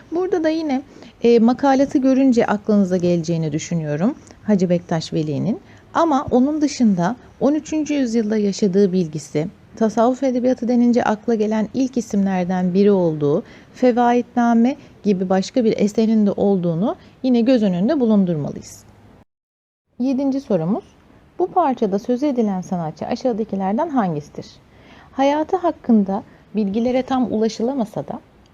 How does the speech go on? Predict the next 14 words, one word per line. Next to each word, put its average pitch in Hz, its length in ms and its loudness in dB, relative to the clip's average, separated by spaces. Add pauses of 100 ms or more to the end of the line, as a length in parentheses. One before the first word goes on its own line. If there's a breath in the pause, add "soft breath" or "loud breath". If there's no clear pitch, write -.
on 339 160 4
yedinci 208 440 0
yüzyılda 165 400 -4
yaşamış 170 640 -6
Yeniçeri 269 480 -2
şairlerinden 196 960 -2
bir 175 120 -6 (120)
aşık 214 460 -4
olduğu 214 400 0
bilinmektedir. 170 640 -6 (680 loud breath)
Divan 370 220 0
edebiyatından 285 720 -2
pek 359 280 -6
etkilenmeyen, 226 800 -2